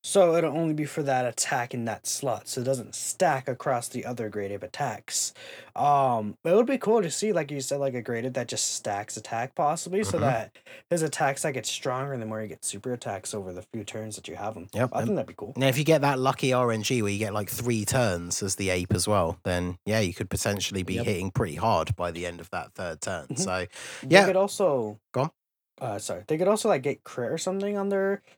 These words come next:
Speaker 1: super attack effect, 'cause I know, like,
Speaker 2: Mm-hmm.
Speaker 1: the L R Janemba, his, uh, rage mode, he actually has the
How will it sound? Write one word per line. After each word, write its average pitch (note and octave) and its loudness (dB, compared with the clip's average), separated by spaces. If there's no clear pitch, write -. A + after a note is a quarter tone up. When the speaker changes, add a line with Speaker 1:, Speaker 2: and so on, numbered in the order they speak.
Speaker 1:
super G3+ 0
attack G#3 2
effect, G#3+ 2
'cause D#3+ 0
I D3+ 0
know, E3+ 2
like, D#3 4
Speaker 2:
Mm-hmm. - 4
Speaker 1:
the - 4
L C#3 2
R D3 4
Janemba, A#2 0
his, B2 -2
uh, G#2+ -2
rage A2+ -2
mode, G2 -6
he A2+ -6
actually G#2+ -4
has G#2+ -4
the F#2+ -10